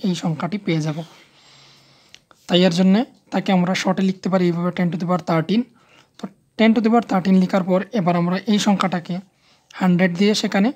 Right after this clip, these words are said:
divide করে দিয়েছি, যেহেতু আমরা divide করেছি হান্ড্রেড দিয়ে, তাহলে ইন্টুও করে দিতে হবে আমাদের হান্ড্রেড। তাহলে divide দিয়ে হয়েছে সিক্স পয়েন্ট জিরো টু,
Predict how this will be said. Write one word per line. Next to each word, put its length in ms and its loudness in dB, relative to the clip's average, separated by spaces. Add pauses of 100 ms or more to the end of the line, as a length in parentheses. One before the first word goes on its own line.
(400)
divide 320 4
করে 180 0
দিয়েছি, 260 -2 (420)
যেহেতু 280 0
আমরা 220 2
divide 260 2
করেছি 280 0
হান্ড্রেড 240 2
দিয়ে, 140 -2
তাহলে 180 0 (100)
ইন্টুও 300 0
করে 200 -2
দিতে 160 -4
হবে 200 0
আমাদের 280 -2
হান্ড্রেড। 280 -4 (560)
তাহলে 180 2 (120)
divide 300 6
দিয়ে 180 4
হয়েছে 260 -2 (440)
সিক্স 260 -6
পয়েন্ট 200 2 (260)
জিরো 160 4 (100)
টু, 60 0